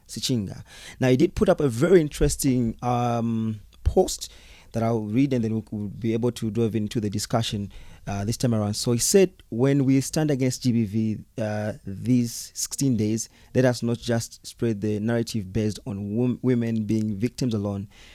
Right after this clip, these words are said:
We need to move away from, uh, the notion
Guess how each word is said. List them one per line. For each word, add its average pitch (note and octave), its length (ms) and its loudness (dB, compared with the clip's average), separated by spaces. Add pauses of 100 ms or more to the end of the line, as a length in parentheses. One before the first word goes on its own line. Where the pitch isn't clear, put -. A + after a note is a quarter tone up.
(160)
We A2+ 120 2
need C#3+ 180 4
to D#3 100 -2
move C3+ 280 0 (140)
away C#3 360 2
from, C3 640 2
uh, A#2+ 400 2 (560)
the B2 140 4
notion B2+ 520 2